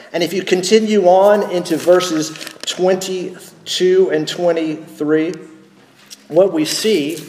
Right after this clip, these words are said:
and let me turn there myself, to Matthew one, beginning in verse twenty-two, we read this.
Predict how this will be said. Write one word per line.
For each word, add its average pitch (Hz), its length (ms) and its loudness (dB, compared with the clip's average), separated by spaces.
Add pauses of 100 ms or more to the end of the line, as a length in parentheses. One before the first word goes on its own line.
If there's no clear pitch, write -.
(880)
and 127 160 -8
let 147 160 2
me 127 120 -4
turn 143 400 -2
there 131 180 2
myself, 113 960 -4 (1400)
to 131 140 -6
Matthew 123 640 -4
one, 123 520 2 (1500)
beginning 127 540 -2
in 120 200 -8
verse 113 760 -4 (720)
twenty-two, - 2250 -10 (2250)
we 123 220 -8
read 117 260 -4
this. - 640 -12